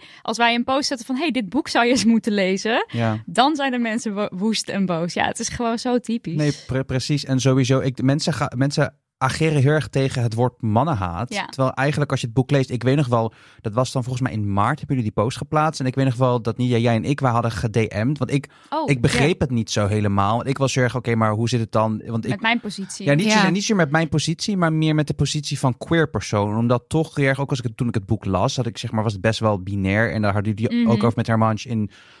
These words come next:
Speaker 2: jullie aflevering waar jullie haar geïnterviewd hadden. Ehm, maar ik merkte toch wel een beetje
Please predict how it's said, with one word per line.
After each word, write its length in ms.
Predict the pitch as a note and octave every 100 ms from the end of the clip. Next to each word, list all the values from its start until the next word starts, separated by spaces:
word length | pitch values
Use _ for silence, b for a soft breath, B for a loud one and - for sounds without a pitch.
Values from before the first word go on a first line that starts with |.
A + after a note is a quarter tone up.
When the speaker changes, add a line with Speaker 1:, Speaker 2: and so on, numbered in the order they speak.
| b
Speaker 2:
jullie 240 | - A#2 -
aflevering 420 | A#2+ A#2+ A2 A2
waar 100 | A2
jullie 160 | A2
haar 120 | A2 G#2
geïnterviewd 460 | A2+ G#2+ B2+ C#3
hadden. 380 | C3 B2+ D#3 G3 b b b b b b b _ _
Ehm, 460 | A#2+ A#2 A#2 A#2 A2+ -
maar 260 | A#2+ C3+
ik 120 | D3
merkte 360 | C#3+ C#3+ D3 C#3+
toch 140 | E3+
wel 100 | D#3+
een 80 | C#3+
beetje 240 | B2+ B2